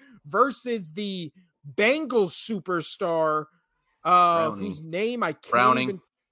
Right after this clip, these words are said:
Speaker 1: Browning, thank you. Uh, who you got in this one, Casino? Seven and six Vikings at seven and six Cincinnati.
Speaker 2: I'm gonna go with my Super Bowl pick, Brown, uh, Bengals.
Speaker 1: Uh,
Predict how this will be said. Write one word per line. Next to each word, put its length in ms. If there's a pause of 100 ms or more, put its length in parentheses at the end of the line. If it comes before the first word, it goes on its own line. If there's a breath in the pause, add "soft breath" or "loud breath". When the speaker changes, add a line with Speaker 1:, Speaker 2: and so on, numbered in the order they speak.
Speaker 1:
Browning, 540
thank 280
you. 160 (460 loud breath)
Uh, 540 (440)
who 240
you 140
got 240
in 40
this 220
one, 140
Casino? 420
Seven 380
and 120
six 300
Vikings 540
at 260
seven 360
and 120
six 300
Cincinnati. 560 (1000)
Speaker 2:
I'm 100
gonna 120
go 100
with 120
my 80
Super 260
Bowl 140
pick, 320
Brown, 360
uh, 200
Bengals. 420 (1200)
Speaker 1:
Uh, 760